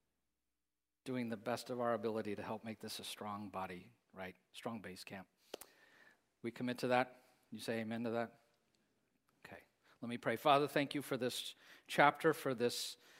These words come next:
the wisdom that I find in here. Um, it is scary to know that there is a lion walking about seeking whom he may devour, and he's looking to devour whole bodies of Christ,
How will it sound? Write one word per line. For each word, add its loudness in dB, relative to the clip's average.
the 4
wisdom 6
that 6
I 8
find 4
in 0
here. 0
Um, -4
it -4
is -2
scary 4
to 0
know 2
that -4
there 2
is 2
a 0
lion 2
walking 0
about 0
seeking -4
whom -2
he 0
may 0
devour, -2
and -6
he's -2
looking -4
to -2
devour -2
whole -6
bodies -4
of -20
Christ, -4